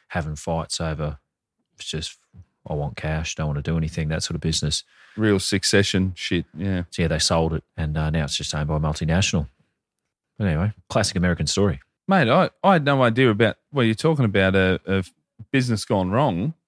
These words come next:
Speaker 2: The buddy, our mate Pete, Pete Broadway, sent me a thing. He saw Barbie, saw the Barbie movie.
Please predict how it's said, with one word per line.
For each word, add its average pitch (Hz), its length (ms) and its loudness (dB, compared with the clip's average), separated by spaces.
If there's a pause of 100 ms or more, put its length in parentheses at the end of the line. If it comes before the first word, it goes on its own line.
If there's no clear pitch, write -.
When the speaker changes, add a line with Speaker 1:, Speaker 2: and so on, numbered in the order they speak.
Speaker 2:
The 123 80 -10
buddy, 131 520 2 (160)
our 165 120 2
mate 113 260 2 (100)
Pete, 175 280 2 (240)
Pete 135 180 0
Broadway, 127 460 4
sent 127 220 0
me 117 80 4
a 117 40 6
thing. 113 200 2
He 123 60 4
saw 123 220 4
Barbie, 123 520 2 (520)
saw - 180 0
the 101 100 0
Barbie 131 380 2
movie. 98 420 2